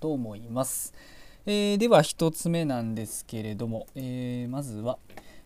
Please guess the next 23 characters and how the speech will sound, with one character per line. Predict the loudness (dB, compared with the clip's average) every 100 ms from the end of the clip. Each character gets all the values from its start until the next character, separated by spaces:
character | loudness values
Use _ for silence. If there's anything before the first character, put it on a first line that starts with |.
| 0
デ | 4
ィ | 4
ー |
フ | 4 2
ォ |
ー |
デ | 4
ィ | 2
ー | 4
ジ | 2
ェ | 2
ー | -4 0
フ |
ァ | 2
ー |
ス | 2
ト | 2 0
ミ | -2
ッ |
ク | -6
ス | -8 -8 -10 -18 -4
二 | 2
話。 | 4 2